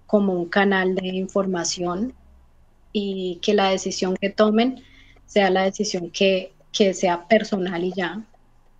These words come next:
Eh, le agradezco a Andrés por, por tener este medio para que nosotros los,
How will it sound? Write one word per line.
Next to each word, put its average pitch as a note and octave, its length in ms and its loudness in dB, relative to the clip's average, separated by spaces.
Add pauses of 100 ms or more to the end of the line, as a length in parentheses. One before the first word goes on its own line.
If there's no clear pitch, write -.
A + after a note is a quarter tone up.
(140)
Eh, F3 840 0 (760)
le G#3+ 80 -4
agradezco F#3+ 420 -4
a - 20 -2
Andrés G3+ 300 0
por, A3 320 -2
por A3 160 2
tener G3 300 0
este G3 240 0
medio G3 360 2
para G3 220 0
que G3+ 140 -2
nosotros F3 420 -4
los, F3+ 320 -6